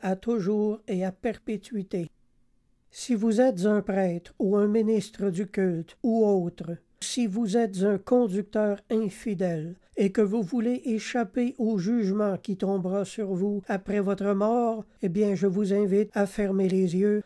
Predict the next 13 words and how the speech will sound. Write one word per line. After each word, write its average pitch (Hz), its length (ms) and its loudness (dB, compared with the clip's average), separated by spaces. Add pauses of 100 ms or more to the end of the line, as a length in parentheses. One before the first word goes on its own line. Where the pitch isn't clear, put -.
et 185 140 0
à 190 60 0
prier 196 460 4
avec 170 260 -2
moi. 160 220 -4 (440)
Mon 214 260 6
Dieu, 233 400 2
je 170 100 2
reconnais, 208 800 2
j'avoue 196 640 2
et 190 60 0
je 185 120 2
confesse 202 840 -2